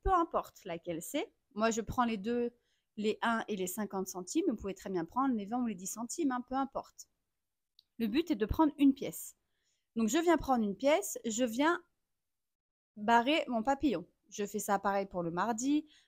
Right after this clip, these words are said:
mercredi, jeudi, vendredi, samedi et dimanche.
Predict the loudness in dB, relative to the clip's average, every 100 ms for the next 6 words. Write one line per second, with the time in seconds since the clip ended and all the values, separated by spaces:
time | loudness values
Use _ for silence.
0 | _ -10 -8 -4 0 4 4 2 -4 -2
1 | -2 -2 -4 -4 -4 -4 -2 -2 -2 -4
2 | -6 -6 -6 -8 -12 -12 -14